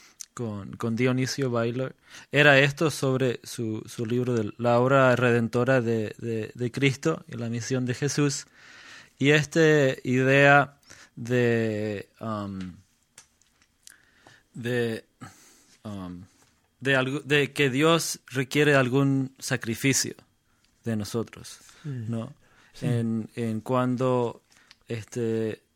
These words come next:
Speaker 1: y que, que la iglesia, especialmente la iglesia <clears throat> evangélica, um, hoy lo toma eso muy, muy en serio, um,
Speaker 2: Ujú.
Speaker 1: de, de que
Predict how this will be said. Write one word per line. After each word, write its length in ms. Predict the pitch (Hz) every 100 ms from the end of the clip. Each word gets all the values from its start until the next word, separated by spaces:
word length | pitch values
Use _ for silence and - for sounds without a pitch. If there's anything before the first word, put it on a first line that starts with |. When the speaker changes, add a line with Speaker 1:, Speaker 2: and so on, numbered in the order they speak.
| _ -
Speaker 1:
y 320 | 156 170 156
que, 300 | 151 139 -
que 140 | 139
la 200 | 127 123 123
iglesia, 800 | 120 131 131 151 147 143 131 - - 117
especialmente 720 | - 131 - 117 127 123 131
la 120 | 117
iglesia 720 | 113 113 117 - 120 113 110 -
<clears throat> 40 |
evangélica, 960 | 110 110 110 135 127 127 - 135 120 - _ _ - _ _
um, 640 | 120 107 104 101 101 101 - _ _ _ - -
hoy 340 | 131 131 143 143
lo 160 | 123
toma 320 | 117 143 139 139
eso 400 | - 131 117 -
muy, 520 | 117 123 123 147 143
muy 260 | 131 131 123
en 120 | 113
serio, 460 | - 123 123 135 - _ - - - - _ _ -
um, 560 | 117 107 104 104 104
Speaker 2:
Ujú. 80 | 104 _ 113
Speaker 1:
de, 260 | 113 107
de 240 | - 110 107
que 240 | 117 110